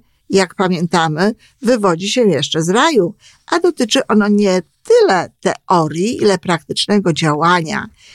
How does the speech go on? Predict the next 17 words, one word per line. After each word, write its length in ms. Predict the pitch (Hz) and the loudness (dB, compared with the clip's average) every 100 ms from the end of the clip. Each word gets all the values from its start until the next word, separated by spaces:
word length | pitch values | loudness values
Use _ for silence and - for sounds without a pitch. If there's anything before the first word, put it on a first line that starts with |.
| - - | -20 -4
niejako 520 | 180 190 220 226 214 | 2 4 2 0 -2
poznania 1300 | 196 - 190 147 170 180 160 175 269 302 196 160 - - - _ _ _ - _ _ 180 | -2 -2 -2 -2 -6 -4 0 2 2 4 2 2 -6 -8 -14 _ _ _ -20 _ _ -8
w 100 | 190 - | -8 -6
akcji. 520 | 185 - - - - 185 _ _ _ _ _ _ _ | -8 -10 -14 -12 -12 -16 _ _ _ _ _ _ _
Każdy 380 | - 339 359 349 | -4 0 0 -2
kurs 300 | - 349 - | -4 -4 -2
samodoskala-, 720 | 311 277 254 247 - 233 214 202 | -2 -2 -2 -2 0 2 2 -2
samodoskonalenia, 880 | 190 214 214 202 - 196 190 180 156 - | -4 0 0 0 0 0 2 0 -4 -10
chyba 460 | - - 160 143 202 | -10 -2 -2 0 -2
że 140 | 226 | 0
jest 200 | 190 185 | 0 0
to 120 | - 202 | -4 -4
kurs 320 | - 175 196 | -2 -4 -2
dla 140 | - | -2
wyższej 420 | 190 170 - 151 | -2 -2 -2 -4
kadry 360 | - 185 165 - | -4 -2 -2 -6
kierowniczej, 760 | - 147 - 156 139 185 226 | -4 -4 -2 -6 -4 0 0